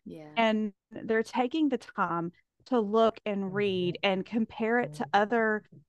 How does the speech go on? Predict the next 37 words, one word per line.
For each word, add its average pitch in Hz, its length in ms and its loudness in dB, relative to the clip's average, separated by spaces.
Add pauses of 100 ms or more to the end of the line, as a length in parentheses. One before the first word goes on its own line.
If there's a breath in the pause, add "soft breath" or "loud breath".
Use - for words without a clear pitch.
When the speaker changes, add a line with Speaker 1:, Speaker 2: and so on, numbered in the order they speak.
Speaker 2:
documents 214 640 4
of 190 160 -2
the 190 100 -4
time 185 640 4
and 175 180 -2
what 202 180 2
was 262 140 0
happening 233 340 0
culturally 180 840 -4
and, 165 120 -4 (360 loud breath)
um, 175 420 -4 (400)
different 269 260 0
archaeological 208 640 4
things 196 240 -4
that 196 100 0
have 190 60 0
been 190 140 -2
found 180 420 2
that 190 40 -2
have 180 140 -4
brought 190 340 2
light 185 420 0
to - 80 -20
some 202 220 -6
of 190 160 -4
the, 185 320 -2
the 202 100 0
verses 185 480 -2
that - 180 0 (760)
off, 233 240 8
that, 214 160 -4 (220)
that 202 200 -6
truly 302 300 -2
confuse 240 500 2
us. - 320 -8 (200 loud breath)
Speaker 1:
Uh-huh. 190 220 -6
Speaker 2:
And 202 340 4